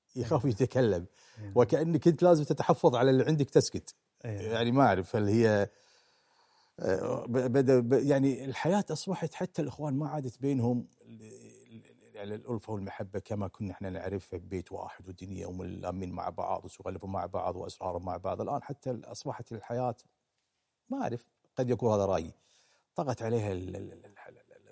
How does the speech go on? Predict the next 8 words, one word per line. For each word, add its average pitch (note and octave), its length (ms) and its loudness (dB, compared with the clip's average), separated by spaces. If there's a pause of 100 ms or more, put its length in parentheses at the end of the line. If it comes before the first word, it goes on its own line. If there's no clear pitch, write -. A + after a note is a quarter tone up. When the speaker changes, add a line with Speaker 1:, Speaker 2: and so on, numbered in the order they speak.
(100)
Speaker 1:
الأمور A2+ 460 -2
كثيرة، F#2+ 500 -6
الماديات، D#2 920 -12
طغت D#2+ 280 -20
عليها E2 520 -16 (760)
الرغبات، E2 800 -4
الأمور. F2+ 400 -8
يعني، B2 460 -2